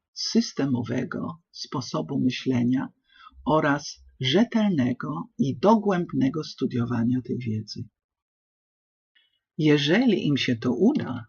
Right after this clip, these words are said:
to wówczas pełni ostrożności i szacunku dla żywej istoty będą mogli służyć innym w potrzebie. Doktor Hammer robił kilka prób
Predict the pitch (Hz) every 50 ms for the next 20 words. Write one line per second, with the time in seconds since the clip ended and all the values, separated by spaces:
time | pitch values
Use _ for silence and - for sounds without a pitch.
0 | _ _ - 135 127 147 214 262 - - - - 139 - 117 - - - _ _
1 | _ - - _ _ _ - 160 165 185 196 190 180 165 - 113 117 - - -
2 | 147 139 135 139 135 - 113 110 110 - - - - - 139 123 - 151 131 -
3 | - - 196 226 277 254 - - 131 117 - 135 123 123 120 147 175 170 170 147
4 | 139 135 127 - - 120 110 110 - - 175 - - - - - - - - 151
5 | 156 202 247 269 247 226 196 165 151 147 151 160 180 175 - - - 139 143 -
6 | 165 165 - - - - 180 160 139 120 120 113 117 110 110 - - 117 - -
7 | - 123 - - - - 113 - _ _ _ _ _ _ _ _ _ _ _ _
8 | _ - - - - - 214 208 202 - 190 180 175 175 175 170 160 165 - _
9 | - - 139 143 143 156 151 147 151 147 - _ _ - - 131 113 - 143 131
10 | - - - 175 180 180 -